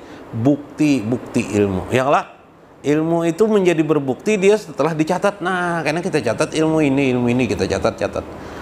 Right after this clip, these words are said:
Akhirnya dari catatan-catatan dikumpulkan orang, jadilah sistem ilmu. Gitu lah. Sistem pengetahuan, jadilah ilmu itu berkembang terus. Maka Allah pun ciptakan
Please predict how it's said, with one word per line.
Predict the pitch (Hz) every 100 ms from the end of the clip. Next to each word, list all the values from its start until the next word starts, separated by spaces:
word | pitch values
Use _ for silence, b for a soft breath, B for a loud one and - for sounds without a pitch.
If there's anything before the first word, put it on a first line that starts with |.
| B
Akhirnya | - 156 165 170 196 202
dari | 170 170
catatan-catatan | 165 160 165 143 143 143 180 190
dikumpulkan | 170 160 156 139 143
orang, | 139 156 190 180
jadilah | 135 127 143 165
sistem | 170 160 - 185 139
ilmu. | 135 117 101 -
Gitu | 117 131
lah. | 160 185 - - - - - -
Sistem | - 123 - 127
pengetahuan, | 113 113 104 104 107 135 190 220 - - - - - - - - -
jadilah | 117 117 143 143
ilmu | 131 123 120
itu | 117 117
berkembang | 107 - 104 95 90 85
terus. | 85 92 104
Maka | 95 -
Allah | 110 110 113 117
pun | 165 170
ciptakan | 139 - 113 117 117